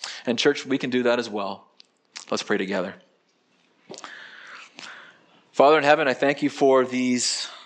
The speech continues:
verses that draw us up out of ourself and that point us to something so grand and so great that frees us from any selfish ambition or pride or pretext for greed. So Lord, I pray that we would rest in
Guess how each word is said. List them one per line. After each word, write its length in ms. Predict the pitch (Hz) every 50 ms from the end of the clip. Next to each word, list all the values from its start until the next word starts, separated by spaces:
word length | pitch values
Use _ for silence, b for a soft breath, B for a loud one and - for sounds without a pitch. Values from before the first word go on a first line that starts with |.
| B B B
verses 680 | - 110 107 - 127 139 147 143 - - 120 107 107 110
that 200 | 110 107 104 107
draw 340 | - - 117 120 131 139 139
us 120 | 135 -
up 160 | 139 127 120 -
out 140 | 120 113 117
of 120 | 123 117
ourself 760 | 120 120 117 - - - 95 98 101 101 - - - - - -
and 100 | 110 104
that 300 | 104 104 98 - - _
point 260 | - - - 151 151 160
us 120 | 151 -
to 60 | 143
something 440 | 135 - 156 143 - - 127 123 117
so 240 | - - 139 139 139
grand 480 | 131 127 123 123 123 123 127 123 120
and 100 | 110 107
so 240 | - - - 131 131
great 600 | 123 123 113 107 110 110 107 104 101 - - - B B B B B B B B B B B B
that 100 | 127 113
frees 460 | - - - 151 156 160 170 165 165
us 120 | 170 160
from 440 | - - 156 143 143 143 143 147 151 -
any 220 | 139 156 175 175
selfish 500 | 147 - - - 139 143 - 151 - -
ambition 460 | 143 131 123 123 120 117 - 127 117
or 80 | 117 113
pride 480 | - - - 104 107 104 104 104 101
or 160 | 104 101 101 B B B B B B B
pretext 500 | - - 156 151 - - 147 - - -
for 100 | - 139
greed. 380 | 123 117 107 104 101 101 101 104
So 100 | - 117
Lord, 200 | 117 123 127 127
I 60 | 123
pray 180 | 127 - 143
that 100 | 139 139
we 100 | 131 135
would 160 | 143 139 120 113
rest 380 | 120 127 139 147 147 - -
in 160 | 107 104 107